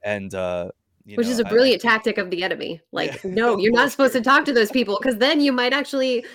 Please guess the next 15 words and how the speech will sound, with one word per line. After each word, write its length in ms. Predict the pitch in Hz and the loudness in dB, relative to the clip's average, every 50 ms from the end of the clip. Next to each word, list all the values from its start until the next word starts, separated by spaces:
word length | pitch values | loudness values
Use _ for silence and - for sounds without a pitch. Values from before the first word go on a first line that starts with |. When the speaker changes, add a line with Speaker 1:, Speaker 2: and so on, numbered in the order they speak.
| - - - | -16 -8 -4
Speaker 2:
you 100 | 254 277 | 0 2
know, 140 | 247 240 233 | 2 2 2
Speaker 1:
For 60 | - | 2
Speaker 2:
experience 540 | 233 - - 262 233 226 226 226 233 220 - | 0 0 0 0 2 4 4 2 2 0 -4
Speaker 1:
sure. 180 | - - 311 | -4 -2 -2
Speaker 2:
truth, 260 | 285 170 185 196 - - - | 0 0 -2 -4 -6 -8 -6
and 100 | 208 196 | -4 -4
any 240 | - - 233 254 254 | -2 -2 0 -2 -2
truth 260 | 233 - 269 254 220 | -2 -4 -4 -4 -2
you 120 | 240 233 220 | -2 -2 -2
experience 520 | 214 - - 240 269 262 202 185 185 - | -2 0 0 0 0 0 -2 -2 -4 -4
is 140 | 202 190 185 | -4 -4 -4
Speaker 1:
Yeah. 60 | - | -2
Speaker 2:
Jesus. 500 | 233 233 196 - - - - - - - - | -2 -2 -2 -4 -6 -8 -10 -12 -14 -16 -14
So 420 | - - 202 185 175 170 175 - | -10 -6 -4 -2 -2 -2 -4 -6